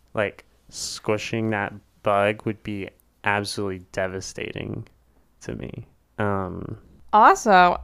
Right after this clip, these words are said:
Speaker 2: I work with kids that also hold the bugs. L-, you, the amount of bugs that get squished and die every single day at work, you,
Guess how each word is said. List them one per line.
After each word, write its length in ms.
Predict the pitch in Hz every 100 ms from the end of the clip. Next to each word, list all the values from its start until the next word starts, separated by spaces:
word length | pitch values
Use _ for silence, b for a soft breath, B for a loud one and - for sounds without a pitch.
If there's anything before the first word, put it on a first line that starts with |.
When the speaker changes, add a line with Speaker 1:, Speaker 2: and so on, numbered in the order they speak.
| 175
Speaker 2:
I 200 | 202 226
work 280 | 196 185 190
with 200 | 185 -
kids 360 | 202 185 190
that 280 | 196 185 -
also 440 | 175 175 - 220
hold 320 | 247 262 262 294
the 80 |
bugs. 580 | 262 277 277 277 - - _ _ _
L-, 160 | - 208 - -
you, 220 | 220 226 208
the 140 | 233
amount 340 | 233 226 233 233
of 160 | 208
bugs 320 | 190 185 190
that 220 | 196 180 -
get 160 | 185
squished 440 | - - 175 - 185
and 140 | 175
die 280 | 170 170 175
every 220 | 175 175
single 280 | 175 180 180
day 180 | 180 180
at 180 | 175 -
work, 400 | 175 175 175 - _ -
you, 320 | 190 190